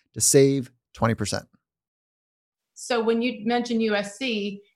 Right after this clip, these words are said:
Speaker 2: and, um, easier said than done to create these cultures when you've got a bunch of kids coming from various different, different backgrounds. And of course, the family's entrusting you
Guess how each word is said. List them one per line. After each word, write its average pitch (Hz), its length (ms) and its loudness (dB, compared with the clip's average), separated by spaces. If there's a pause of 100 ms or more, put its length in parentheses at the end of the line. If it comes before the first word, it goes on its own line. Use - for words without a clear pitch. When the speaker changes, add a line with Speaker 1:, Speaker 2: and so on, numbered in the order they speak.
(120)
Speaker 2:
and, 208 500 -4 (240)
um, 190 560 -2
easier 254 240 -4
said 254 180 0
than 220 140 0
done 196 600 -4
to 208 260 -6
create 196 380 -4
these 190 200 -8
cultures 175 380 -10
when 190 100 -4
you've 226 140 -4
got 220 180 0
a 175 140 -6
bunch 226 260 -4
of - 160 -12
kids - 640 -6 (380)
coming 226 300 -2
from 214 280 -2 (200)
various 226 680 -2
different, 226 480 -8 (200)
different 202 360 -4
backgrounds. 190 720 -4 (420)
And 214 120 0
of 208 120 -6
course, 240 160 -2
the 226 100 -10
family's 247 400 -2
entrusting 220 720 -4
you 208 500 -2